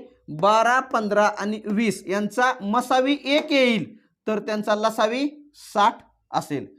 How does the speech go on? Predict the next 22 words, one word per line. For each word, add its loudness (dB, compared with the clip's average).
चला 4
तर 2
विद्यार्थी 2
मित्रांनो, 0
कसा 0
वाटला 2
आजचा 2
हा 4
व्हिडिओ? 4
सर्व 6
स्पर्धा 0
परीक्षासाठी, -2
स्कॉलरशिप 0
असेल, 2
पोलीस 0
भरती 0
असेल, 0
तलाठी -2
भरती, 0
सर्व 6
सरळ 2
सेवा 4